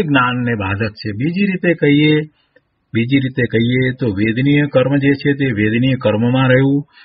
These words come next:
એ વખતે એ પોતે જ્ઞાન ભાવે પરિણમે છે તો એનું અવ્યાબાદપણું જે છે, અને જો અજ્ઞાન ભાવે છે તો એને અવ્યાબાદપણું જે છે તે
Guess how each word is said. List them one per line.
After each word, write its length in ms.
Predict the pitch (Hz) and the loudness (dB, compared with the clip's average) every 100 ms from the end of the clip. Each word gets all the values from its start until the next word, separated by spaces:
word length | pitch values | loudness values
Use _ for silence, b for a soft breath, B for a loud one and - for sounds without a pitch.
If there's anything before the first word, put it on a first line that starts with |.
| b b | b b
એ 120 | 143 170 | 2 4
વખતે 400 | 185 185 - 180 175 | 4 2 0 0 2
એ 100 | 165 156 | 2 2
પોતે 320 | 151 151 165 165 165 170 _ _ _ _ _ | -2 2 2 2 0 -4 _ _ _ _ _
જ્ઞાન 340 | 107 113 139 180 | -2 2 2 2
ભાવે 280 | 143 147 151 | 2 4 2
પરિણમે 440 | 139 127 127 147 151 | 2 2 4 4 2
છે 220 | 151 139 135 135 135 _ _ _ - | 2 2 2 -2 -8 _ _ _ 2
તો 60 | |
એનું 500 | 147 139 139 147 160 160 139 | 2 2 2 2 2 0 -2
અવ્યાબાદપણું 880 | 110 143 147 139 139 135 131 135 131 | 0 2 2 2 2 0 -2 0 -2
જે 140 | 131 131 131 - | -2 -6 -10 -16
છે, 180 | - 120 120 127 - - | -4 -2 -2 -6 -14 -4
અને 220 | 143 160 | 0 2
જો 160 | 160 165 165 160 | 4 2 2 0
અજ્ઞાન 440 | 107 127 165 180 | 0 0 2 4
ભાવે 300 | 151 143 143 | 4 4 2
છે 240 | 139 139 127 127 131 - _ _ _ _ _ _ _ _ | 0 -4 -6 -6 -10 -14 _ _ _ _ _ _ _ _
તો 80 | 127 120 | -4 0
એને 300 | 127 123 131 127 135 - _ _ _ | 2 2 2 0 -6 -14 _ _ _
અવ્યાબાદપણું 1120 | - 110 160 160 151 135 135 127 123 127 131 | -4 0 2 2 0 -2 -2 -2 -2 -2 0
જે 140 | 123 123 | -2 -6
છે 220 | - 135 | -6 -6
તે 220 | 101 131 | -4 -4